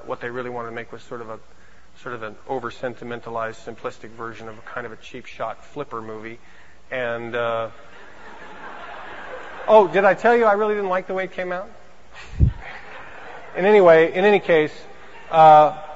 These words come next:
so I walked off the picture over what we call creative differences six weeks before we started shooting. I walked away from a lot. If I had made that movie with the amount of money it made,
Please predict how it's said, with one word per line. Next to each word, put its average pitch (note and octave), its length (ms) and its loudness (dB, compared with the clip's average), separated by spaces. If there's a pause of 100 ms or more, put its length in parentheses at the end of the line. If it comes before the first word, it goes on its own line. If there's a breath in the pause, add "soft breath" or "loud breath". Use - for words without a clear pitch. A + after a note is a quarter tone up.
so G3 160 4
I F3+ 80 10
walked G#3 280 6
off F3+ 200 4
the E3+ 80 -8
picture E3+ 360 -6
over C3+ 160 -4
what D3+ 140 -2
we C#3+ 80 -8
call D3 200 0
creative D3 380 -6
differences A#2 560 -10 (440)
six - 260 -12
weeks B2 140 -10
before A2+ 260 -10
we A#2 80 -10
started A2+ 260 -10
shooting. D3 420 -6 (380 loud breath)
I - 60 -8
walked C3 240 -2
away C3 140 -6
from C3 160 -14
a A#2+ 60 -6
lot. A#2+ 400 -4 (200)
If B2 140 -12
I B2+ 80 -2
had B2 80 -4
made B2+ 160 -8
that B2 160 -6
movie C3+ 300 -8
with A#2+ 120 -12
the A#2+ 80 -10
amount A#2 160 -6
of A2+ 60 -8
money A#2 220 -6
it A2 120 -14
made, A2+ 340 -8